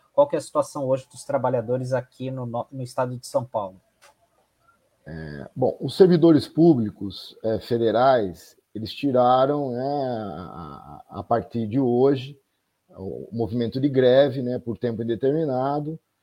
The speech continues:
Speaker 2: por conta da, das nossas reivindicações, que é, acho que são duas grandes pautas que tá colocada, né, que são a, as perdas salariais de dois mil e dezenove pra agora,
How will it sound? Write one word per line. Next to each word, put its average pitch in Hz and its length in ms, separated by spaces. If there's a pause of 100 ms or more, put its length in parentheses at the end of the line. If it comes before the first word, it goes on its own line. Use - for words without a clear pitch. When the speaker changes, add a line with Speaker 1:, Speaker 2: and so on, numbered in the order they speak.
(240)
Speaker 2:
por 135 120
conta 135 340
da, 135 800
das 104 280
nossas 127 240
reivindicações, 135 1120
que 139 220
é, 120 720
acho - 180
que - 60
são 180 240
duas 160 340
grandes 156 300
pautas 131 500
que - 120
tá 113 140
colocada, 95 640
né, 95 220
que - 80
são 127 260
a, 110 300 (360)
as - 140
perdas 139 320
salariais 123 640
de 123 80
dois 117 280
mil 127 120
e 131 40
dezenove 113 840 (460)
pra 123 160
agora, 113 680